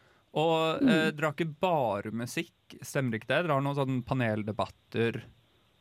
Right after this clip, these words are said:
Speaker 1: og litt
Speaker 2: Ja.
Speaker 1: lignende?
Speaker 2: Det har vi. Så i morgen klokka tolv så er det en fagdel, eh, der det skal diskuteres, eh, forskjellige relevante tema, blant annet Key Change, eh,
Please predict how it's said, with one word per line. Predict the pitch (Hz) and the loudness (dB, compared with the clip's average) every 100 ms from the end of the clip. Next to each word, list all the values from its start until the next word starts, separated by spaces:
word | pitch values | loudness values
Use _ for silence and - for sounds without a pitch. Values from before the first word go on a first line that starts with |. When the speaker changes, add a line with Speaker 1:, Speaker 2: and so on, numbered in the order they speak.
| _ | _
Speaker 1:
og | 117 117 113 110 113 | -2 0 0 0 0
litt | 113 214 | 6 10
Speaker 2:
Ja. | 254 | 10
Speaker 1:
lignende? | 113 113 139 214 - _ _ _ _ _ _ _ _ _ _ - - | 8 0 0 -2 -8 _ _ _ _ _ _ _ _ _ _ -20 -4
Speaker 2:
Det | 180 190 | 6 8
har | 202 | 10
vi. | 160 175 - - | 8 4 2 6
Så | 196 | 10
i | |
morgen | 208 220 180 160 180 | 10 10 10 8 6
klokka | 190 180 185 | 4 2 6
tolv | 202 202 | 8 10
så | 220 | 10
er | |
det | 175 | 10
en | 170 | 8
fagdel, | 190 190 165 175 - _ - - _ _ _ - | 8 8 10 8 8 _ -20 -20 _ _ _ 0
eh, | 202 190 190 196 - 202 208 180 | 4 6 6 4 4 2 2 6
der | 185 190 180 | 10 10 10
det | 175 190 | 10 10
skal | - 196 | 10 6
diskuteres, | 190 - 208 190 147 151 - - | 6 6 8 10 10 6 2 4
eh, | 190 196 | 6 8
forskjellige | 269 262 226 175 | 8 10 10 12
relevante | 185 196 196 175 165 | 10 10 8 6 6
tema, | 165 185 156 | 8 8 8
blant | 156 185 | 6 6
annet | 190 196 143 156 165 - _ | 8 8 6 6 4 2 _
Key | - 180 151 | 6 6 6
Change, | - 160 151 156 - - | 6 8 8 6 0 2
eh, | 170 165 160 | 6 8 6